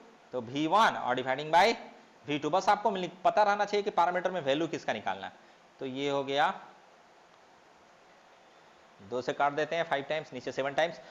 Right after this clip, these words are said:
और देखिए ये value कब निकाला गया? ये निकाला गया है जब आई वन क्या था?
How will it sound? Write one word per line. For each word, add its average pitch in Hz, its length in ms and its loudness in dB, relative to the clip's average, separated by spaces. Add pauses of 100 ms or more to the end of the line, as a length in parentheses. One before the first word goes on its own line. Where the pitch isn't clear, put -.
(140)
और 160 120 6
देखिए 165 460 2 (640)
ये 170 220 6
value 208 280 4
कब 214 220 4
निकाला 208 320 6
गया? 214 180 4
ये 180 220 2
निकाला 180 340 2
गया 196 180 4
है 202 100 4
जब 175 300 4
आई 156 220 2
वन 208 220 4
क्या 196 180 2
था? 214 460 0